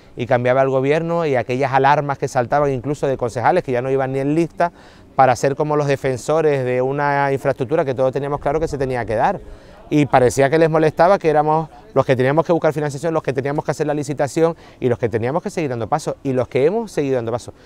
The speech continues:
Yo reconozco el trabajo anterior, pero también quiero que se reconozca el trabajo que hemos hecho, y es que la piscina no es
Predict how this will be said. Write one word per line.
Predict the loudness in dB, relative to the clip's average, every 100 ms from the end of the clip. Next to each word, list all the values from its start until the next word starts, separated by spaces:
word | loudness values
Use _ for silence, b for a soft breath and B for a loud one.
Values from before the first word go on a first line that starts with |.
| B B
Yo | 2 4
reconozco | 4 2 0 -2
el | -2
trabajo | 2 2 0
anterior, | 0 0
pero | 0 -2
también | -2 -4
quiero | 0 0
que | 0
se | -2
reconozca | -2 0 -2 -2 -4
el |
trabajo | -2 -2 -2
que | -4
hemos | -4 -4
hecho, | -6 -4
y |
es | -4
que | -2 -2 -4 B B B
la | -4
piscina | -2 -4 -4 0
no |
es | 0